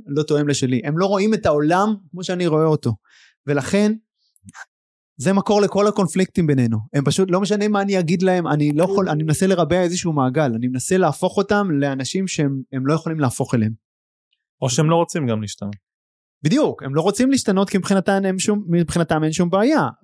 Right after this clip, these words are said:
Speaker 1: והסיבה שהם לא רוצים להשתנות ושהם מבחינתם אין שום בעיה, זה שסט הערכים שלהם שונה משלי.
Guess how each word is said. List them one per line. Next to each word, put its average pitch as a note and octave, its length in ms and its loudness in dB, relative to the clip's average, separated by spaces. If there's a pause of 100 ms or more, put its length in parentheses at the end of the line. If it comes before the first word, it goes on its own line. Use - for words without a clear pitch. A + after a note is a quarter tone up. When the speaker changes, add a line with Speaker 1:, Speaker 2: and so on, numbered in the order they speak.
Speaker 1:
והסיבה D3+ 580 -2
שהם F#3 180 2
לא F#3 100 2
רוצים F3 400 0
להשתנות F3+ 480 -2
ושהם D#3+ 240 -2 (100)
מבחינתם E3 400 0
אין E3+ 80 0
שום E3+ 160 -2
בעיה, A3 200 4
זה E3+ 60 -2
שסט G3 400 -2
הערכים G3 480 2
שלהם D3+ 560 2
שונה C#3 340 -6
משלי. G3 400 -2